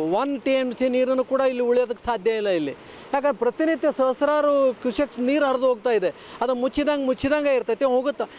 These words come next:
ಅದನ್ನ ನಿಲುಗಡೆ ಮಾಡ್ತಕ್ಕಂಥ ವ್ಯವಸ್ಥೆನೇ ಇಲ್ಲ. ಇದಕ್ಕೆ ಕಾರಣ ಏನು ಅಂತ ಹೇಳಿದ್ರೆ ಈ ಕ್ರಸ್ಟ್ ಗೇಟ್ಗಳನ್ನು ಸರಿಯಾದ ನಿರ್ವಹಣೆ ಮಾಡಿಲ್ಲ.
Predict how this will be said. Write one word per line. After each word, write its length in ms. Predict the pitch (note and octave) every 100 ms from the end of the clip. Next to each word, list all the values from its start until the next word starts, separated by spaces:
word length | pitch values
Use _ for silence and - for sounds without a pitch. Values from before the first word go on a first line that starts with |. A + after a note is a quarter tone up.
| - A#3
ಅದನ್ನ 200 | B3 B3
ನಿಲುಗಡೆ 320 | B3 D4 D4
ಮಾಡ್ತಕ್ಕಂಥ 480 | C#4 C4 C4 B3 A#3+
ವ್ಯವಸ್ಥೆನೇ 520 | A3+ A#3 C4 D4+ D4
ಇಲ್ಲ. 120 | C4+
ಇದಕ್ಕೆ 220 | B3 A3+ -
ಕಾರಣ 280 | A3 D4+
ಏನು 300 | D4 C4 A#3+
ಅಂತ 140 | A3 G3
ಹೇಳಿದ್ರೆ 460 | F#3 E3+ G3 A3+ - - - - G#3+
ಈ 120 | A#3+
ಕ್ರಸ್ಟ್ 360 | G#3+ A3 -
ಗೇಟ್ಗಳನ್ನು 680 | C4 C#4 C4 B3 A#3+ C4+ B3
ಸರಿಯಾದ 360 | G#3+ A3+ A#3 A3+
ನಿರ್ವಹಣೆ 500 | G#3 G3+ G#3+ A3+ A3
ಮಾಡಿಲ್ಲ. 380 | G3+ F3 D3+